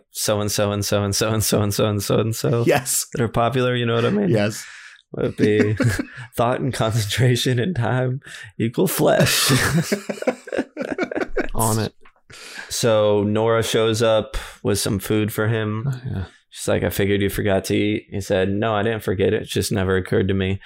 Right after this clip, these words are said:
Speaker 1: At this point, I paused the movie because I realized I had not had anything to eat. So I took my own little break. So that's a bit of the cosmos for you.
Speaker 2: Ooh. Thank-, thanks,
Speaker 1: Um,
Speaker 2: James.
Speaker 3: So this didn't happen then, though, right?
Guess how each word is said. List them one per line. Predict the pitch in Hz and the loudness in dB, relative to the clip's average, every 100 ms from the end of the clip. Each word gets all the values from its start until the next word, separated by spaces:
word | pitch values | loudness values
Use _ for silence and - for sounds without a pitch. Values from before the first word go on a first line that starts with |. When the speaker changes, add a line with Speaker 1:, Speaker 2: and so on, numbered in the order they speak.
| - - - - | -16 -20 -20 -6
Speaker 1:
At | 101 98 | -2 0
this | 104 | 0
point, | - 113 104 - | 0 -2 -2 -2
I | 95 | -2
paused | 98 - 98 101 | 0 2 2 0
the | |
movie | 98 101 101 | 0 2 2
because | 98 95 95 | 0 0 0
I | 98 | 2
realized | 95 98 92 92 104 | 2 2 2 2 2
I | 98 | 2
had | 98 95 | 2 2
not | 95 95 | 2 0
had | 98 95 | 2 2
anything | 95 98 113 107 | 0 0 0 0
to | 110 | 0
eat. | 101 104 - - - - | 2 0 -2 -6 -18 -16
So | - 104 | -4 -2
I | |
took | 101 98 | -2 -2
my | 101 | -2
own | 98 98 | -2 0
little | 98 98 | 0 0
break. | 95 101 104 - - 247 - | 0 0 -2 -8 -10 -8 -4
So | - | 0
that's | 107 - | 0 0
a | |
bit | 101 98 | -2 -2
of | 98 | -4
the | |
cosmos | - - 98 95 98 95 95 | -4 0 2 2 0 0 -2
for | - 107 95 | -2 0 2
you. | 98 | 2
Speaker 2:
Ooh. | 135 85 80 73 - - - - | 2 0 -6 -10 -18 -20 -20 -8
Thank-, | - 127 123 | 0 2 2
thanks, | 95 90 95 90 | 2 2 2 2
Speaker 1:
Um, | |
Speaker 2:
James. | 92 76 78 - | 0 -4 -8 -6
Speaker 3:
So | - 175 151 - 151 | -2 -2 -2 -4 -2
this | 185 - - | 0 -2 -4
didn't | - 160 131 | -2 0 0
happen | 127 143 127 113 98 | 0 0 0 0 0
then, | 95 98 | 0 -2
though, | 98 101 | -2 -2
right? | 101 107 117 | -2 -2 -2